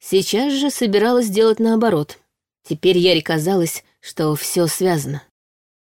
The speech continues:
Не просто так девушки умирали пятьдесят восемь лет назад и сейчас. Быть может, если покопаться, Яра нашла бы упоминание о подобных смертях еще раньше.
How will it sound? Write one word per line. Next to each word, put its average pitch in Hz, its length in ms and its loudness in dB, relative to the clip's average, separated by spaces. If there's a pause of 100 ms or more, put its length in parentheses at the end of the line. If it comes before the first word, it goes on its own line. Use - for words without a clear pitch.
(120)
Не 175 100 0
просто 262 380 -2
так 196 300 0
девушки 175 500 0
умирали 175 520 2 (300)
пятьдесят 170 580 -2
восемь 175 380 2
лет 175 180 2
назад 160 500 -2 (240)
и 185 60 -6
сейчас. - 600 -2 (540)
Быть 165 240 -2
может, 165 300 -2
если 165 300 -2
покопаться, - 760 -8 (360)
Яра 208 280 2
нашла 220 380 0
бы 208 100 2
упоминание 190 680 2
о 156 40 -6
подобных 185 480 0
смертях 185 460 -2
еще 202 320 0
раньше. 151 400 -4